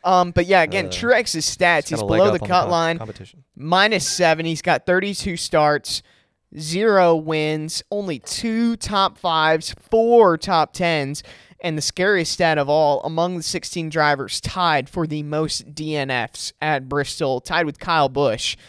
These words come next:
Speaker 1: which is also an interesting stat line there. Average finish at twenty point eight. I mean, I feel like if I'm the nineteen team, sure, you gotta go in with some confidence, the mojo that you brought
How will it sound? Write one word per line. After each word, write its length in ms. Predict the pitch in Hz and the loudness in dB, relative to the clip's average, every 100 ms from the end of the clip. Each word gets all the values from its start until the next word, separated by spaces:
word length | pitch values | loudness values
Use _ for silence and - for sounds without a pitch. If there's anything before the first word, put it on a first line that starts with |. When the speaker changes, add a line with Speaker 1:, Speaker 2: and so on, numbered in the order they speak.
| - _ | -20 _
Speaker 1:
which 160 | - 156 | -10 -6
is 100 | 151 | 0
also 280 | 156 160 160 | 2 2 0
an 80 | 139 | -2
interesting 480 | 135 135 143 - 131 | -4 -8 -10 -8 -8
stat 340 | - 156 131 | -4 -2 -2
line 200 | 143 135 | -2 -4
there. 200 | 143 139 | -2 -2
Average 360 | 98 156 165 - | 0 -2 -2 -6
finish 300 | 170 143 - | -8 -8 -8
at 100 | 110 | -12
twenty 560 | - 175 175 170 165 160 _ _ _ | -12 -4 -4 -2 -6 -10 _ _ _
point 340 | - 180 147 131 | -4 0 0 -2
eight. 320 | - 156 151 - | -6 -2 -2 -2
I 120 | 143 | -6
mean, 460 | 143 143 139 135 131 _ _ _ _ _ _ _ - | -4 -4 -4 -8 -12 _ _ _ _ _ _ _ -2
I 140 | 151 | 0
feel 260 | 165 180 180 | 0 0 2
like 180 | 175 - | 2 2
if 100 | 180 | 0
I'm 160 | 175 | 0
the 60 | 180 | 0
nineteen 640 | 160 160 151 170 165 185 | -2 -2 -4 -6 -4 -4
team, 500 | 175 147 143 147 147 - _ _ _ _ | -4 -2 -2 -4 -8 -14 _ _ _ _
sure, 520 | - - 208 196 147 - | -6 0 4 4 4 -2
you 160 | 151 165 | -4 2
gotta 240 | 180 180 | 2 2
go 280 | 170 175 165 | 2 2 2
in 360 | 165 165 165 - | 0 -2 -4 -6
with 180 | 151 156 | -4 -4
some 180 | 160 | -6
confidence, 720 | 147 170 165 160 160 151 - - | -6 -2 -2 -4 -8 -6 -6 -8
the 180 | 160 160 | -8 -8
mojo 540 | 156 165 175 160 170 | 2 4 4 4 2
that 160 | 156 139 | 2 0
you 120 | 143 | -4
brought 400 | 131 160 160 - | 2 6 6 4